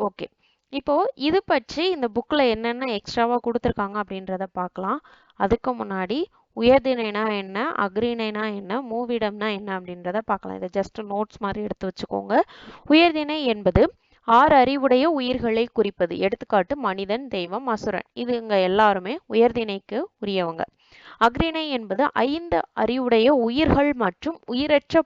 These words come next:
பொருட்கள் இவற்றை குறிப்பதை அஃறிணை அப்படின்னு சொல்லுவோம். எடுத்துக்காட்டு பாருங்க, பறவை, விலங்கு,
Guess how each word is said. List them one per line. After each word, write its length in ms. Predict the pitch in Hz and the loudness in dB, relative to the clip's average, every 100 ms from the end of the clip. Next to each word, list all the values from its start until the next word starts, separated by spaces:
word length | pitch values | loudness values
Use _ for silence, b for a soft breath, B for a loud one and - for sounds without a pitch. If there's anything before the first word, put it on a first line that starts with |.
| - | 0
பொருட்கள் 500 | 226 208 202 202 190 208 | 0 0 0 0 0 2
இவற்றை 320 | 196 - 220 208 | 0 2 -2 0
குறிப்பதை 420 | 208 208 202 208 - - | -2 -2 0 0 0 -2
அஃறிணை 400 | 196 240 240 226 208 | -2 0 0 -2 -6
அப்படின்னு 280 | 190 185 208 - | -6 -8 -8 -6
சொல்லுவோம். 360 | 180 170 165 - b b b b - | -4 -4 -6 -10 b b b b -2
எடுத்துக்காட்டு 440 | 226 269 247 226 | 0 0 -2 0
பாருங்க, 260 | 208 190 226 - | -2 -2 -4 2
பறவை, 340 | 233 262 277 330 254 | 2 2 0 -2 0
விலங்கு, 440 | 220 214 208 196 | 2 2 0 0